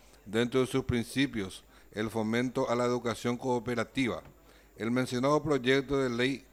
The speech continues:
es de interés social y tiene como objetivo principal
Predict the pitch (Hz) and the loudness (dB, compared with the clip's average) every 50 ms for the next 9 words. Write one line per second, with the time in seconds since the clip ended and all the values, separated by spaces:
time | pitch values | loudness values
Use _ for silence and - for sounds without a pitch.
0 | - - - 120 131 131 131 139 139 131 127 117 117 123 123 - - 113 - - | -20 -10 -4 0 0 2 2 0 0 -2 0 0 0 0 0 0 -4 -6 -6 -2
1 | - 139 135 135 147 156 139 - - - - - - - - 123 113 - 135 143 | 2 4 4 4 4 0 -6 -12 -18 -20 -20 -20 -20 -12 -10 -8 -4 0 2 2
2 | 147 147 135 143 143 143 139 139 135 131 113 101 123 131 135 123 - - - 139 | 2 2 0 0 0 0 0 0 0 -2 -2 0 0 0 0 0 -2 -2 0 0
3 | 139 135 - - 120 - - - 127 131 135 147 139 | 0 0 -2 -4 -6 -6 0 4 4 4 4 4 -2